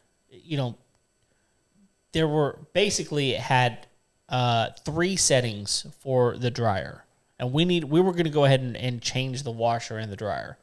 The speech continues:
And on the dryer, it had three heat settings.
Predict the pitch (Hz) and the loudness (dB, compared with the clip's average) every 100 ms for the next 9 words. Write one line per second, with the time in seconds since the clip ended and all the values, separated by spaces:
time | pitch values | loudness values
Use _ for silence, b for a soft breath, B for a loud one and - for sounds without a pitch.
0 | _ _ _ _ _ _ _ _ 139 139 | _ _ _ _ _ _ _ _ 0 2
1 | 135 123 - _ _ _ 147 196 208 139 | 2 -2 -8 _ _ _ 6 8 8 2
2 | 131 147 156 120 110 104 107 - _ _ | 4 8 8 8 4 0 -2 -8 _ _
3 | _ 135 127 135 127 110 - 135 151 160 | _ -4 2 2 2 -2 -8 -4 -2 -2
4 | 165 165 156 - _ _ _ _ _ - | -2 -4 -6 -12 _ _ _ _ _ -14
5 | - - - 98 85 - - | -12 -6 -4 -4 -6 -12 -16